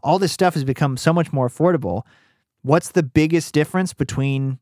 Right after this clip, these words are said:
their stuff and your stuff? Well, arguably one of the biggest differences, aside from their experience, is that those stuff is generally recorded in great studios by great engineers. You know, what's the difference between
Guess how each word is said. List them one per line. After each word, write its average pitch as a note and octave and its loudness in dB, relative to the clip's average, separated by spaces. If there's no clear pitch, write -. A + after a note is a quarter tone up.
their C#3 0
stuff E3+ -2
and A#2 -4
your A#2+ 0
stuff? - -2
Well, D#3+ 2
arguably D3+ 2
one D3 0
of C#3+ -2
the C#3 0
biggest C3 -2
differences, B2+ -2
aside C3 0
from B2 -4
their A#2 -2
experience, D#3+ -4
is D3 0
that E3+ 2
those E3 2
stuff F#3 -2
is C#3+ -4
generally E3 0
recorded D3 -2
in C#3 -2
great B2+ -2
studios B2 0
by A#2 -2
great B2 0
engineers. C3 -6
You A2+ -8
know, B2+ 0
what's C#3+ 0
the - 0
difference D#3+ 0
between C3+ -4